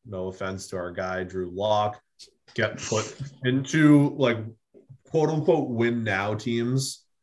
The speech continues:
The Broncos roster is one of the better ones in the N F L, but then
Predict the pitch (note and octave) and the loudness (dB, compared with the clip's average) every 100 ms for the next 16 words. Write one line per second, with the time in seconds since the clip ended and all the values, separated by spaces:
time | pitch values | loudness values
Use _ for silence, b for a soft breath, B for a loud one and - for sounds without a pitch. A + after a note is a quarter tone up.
0 | _ _ _ _ _ _ _ - B B | _ _ _ _ _ _ _ -20 B B
1 | B _ _ A#2 A#2+ A#2 A#2+ A2+ A2 A2 | B _ _ -4 0 2 4 2 2 2
2 | G#2+ - G#2+ G2+ F#2+ - _ _ - A2+ | 0 0 0 0 -2 -12 _ _ -12 -2
3 | A2+ A2 G2+ G2+ G#2 G2+ G2+ G#2 G#2 G2+ | -2 0 0 0 0 -2 -2 -4 -4 -4
4 | G2+ F#2+ F2+ G#2 G2+ F#2+ - _ _ _ | -4 -4 -4 -2 0 -2 -6 _ _ _
5 | _ _ _ _ _ A2 G#2 G#2+ G2+ G2+ | _ _ _ _ _ -2 0 0 0 -4
6 | F#2+ | -8